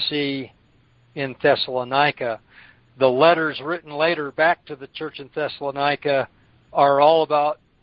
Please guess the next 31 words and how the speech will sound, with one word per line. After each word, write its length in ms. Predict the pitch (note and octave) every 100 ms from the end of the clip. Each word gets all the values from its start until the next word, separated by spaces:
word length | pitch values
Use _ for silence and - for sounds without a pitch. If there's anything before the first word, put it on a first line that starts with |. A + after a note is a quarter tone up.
| _ _ _ _ _ _
helping 420 | C#3 E3 D3+ C#3+
them 200 | C#3+ C3+
deal 360 | - D3+ D#3 C#3
with 180 | C3+ A#2+
Judean 480 | C#3+ C#3 D3 D3 B2+
persecution. 880 | C#3+ C3 C3 - E3+ E3 - A#2+ A2 _ - - _ -
The 100 | C#3+
letters 420 | D#3 D#3+ D#3 A#2+
written 320 | D#3+ F3 D#3
back 340 | C3 D3 D3 - _
to 180 | C3+ B2 -
Philippi, 720 | F#3+ A3 G3 C#3 B2+ B2+ C3+ - _ _
the 100 | C#3+
letter 380 | B2+ E3+ E3 C3
written 260 | C#3+ D3+ C3+
back 200 | C3 -
to 60 |
Philippi 420 | - C3+ B2+ C3
that 100 | B2+
we 120 | C#3 G#2+
have, 420 | D3+ D3 B2+ C3 _ _ _ _ _ _ _
is, 200 | D#3+ C#3 - _
is 320 | - D#3 C3 A#2
just 240 | D3+ C#3+ D3
a 40 |
letter 300 | C3+ D3+ C#3+
of 80 | B2 -
thanksgiving 800 | D#3+ F3 F3+ - - C#3+ C3 C3
that 160 | C3 -
they 180 | C#3+ C3+
are 180 | C3